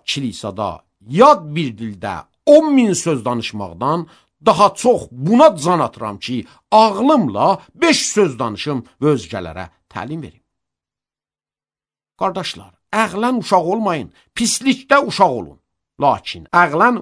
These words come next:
boybaşlı. Şəriətdə yazılıb, Rəbb deyir, "Əcnəbilərin dilləri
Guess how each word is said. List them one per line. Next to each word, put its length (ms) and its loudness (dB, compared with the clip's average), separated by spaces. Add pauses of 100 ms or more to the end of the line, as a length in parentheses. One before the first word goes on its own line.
boybaşlı. 600 -2 (2250)
Şəriətdə 520 -6
yazılıb, 460 -10 (480)
Rəbb 360 2
deyir, 320 -4 (560)
"Əcnəbilərin 840 2 (120)
dilləri 520 -2